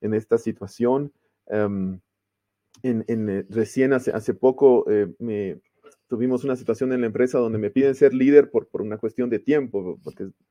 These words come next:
yo aparento tener mucho tiempo, y sí, tengo mucho tiempo, pero no, no, no, a veces no lo quiero poner en estos pedidos que me hacen, "Tú tienes que ser líder de esto porque eres parte de la familia", y yo, yo, yo, justo hace la semana pasada miraba a la, a la persona, hay un proyecto donde yo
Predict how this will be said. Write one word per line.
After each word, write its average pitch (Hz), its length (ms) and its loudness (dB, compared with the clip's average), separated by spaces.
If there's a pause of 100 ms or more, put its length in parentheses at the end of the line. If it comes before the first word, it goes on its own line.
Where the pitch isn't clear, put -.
(460)
yo 117 80 4
aparento 127 340 4
tener 120 240 -2
mucho 127 320 -4
tiempo, 127 320 0
y 110 60 -4
sí, 196 180 0
tengo 135 220 0
mucho 143 260 0
tiempo, 151 340 -2
pero 113 220 0
no, 113 340 -4
no, 113 200 -6
no, 113 280 -6
a 98 60 -2
veces 127 220 -2
no 147 100 0
lo 151 80 0
quiero 147 180 0
poner 131 220 -2
en 135 140 -2
estos 143 240 -4
pedidos 139 320 2
que 127 60 -8
me 127 100 -2
hacen, 135 160 -6
"Tú 160 100 -2
tienes 160 240 -4
que 135 80 -2
ser 135 160 6
líder 143 260 4
de 131 120 6
esto 156 300 -2 (420)
porque 113 240 0
eres 127 160 4
parte 131 240 0
de 131 60 -4
la 104 100 -4
familia", 120 460 -4
y 104 80 -4
yo, 110 200 0
yo, 120 220 0
yo, 127 380 -4
justo - 260 -8
hace 143 120 -6
la 117 120 -4
semana 139 260 -6
pasada 156 300 -4
miraba 143 260 -4
a - 20 -2
la, 135 160 -2
a 85 200 -4
la 104 120 -6
persona, 139 540 -6 (540)
hay 139 140 0
un 156 60 -4
proyecto 165 420 2
donde 117 380 -2
yo 135 360 4